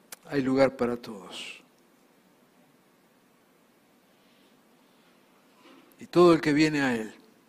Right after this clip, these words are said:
no el que lo ignora, el que viene a Él, encuentra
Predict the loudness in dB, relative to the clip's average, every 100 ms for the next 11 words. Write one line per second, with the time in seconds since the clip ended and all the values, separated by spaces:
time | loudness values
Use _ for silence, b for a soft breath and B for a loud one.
0 | _ _ _ _ _ -4 4 4 4 -2
1 | -2 -6 -10 -12 -16 -18 -20 _ _ _
2 | _ -12 -10 -8 -4 -4 -6 -8 -10 -20
3 | -20 _ _ _ _ _ _ _ _ _
4 | _ _ _ _ _ _ _ _ _ _
5 | _ _ _ _ _ _ _ -20 -20 -2
6 | 0 0 0 -2 -2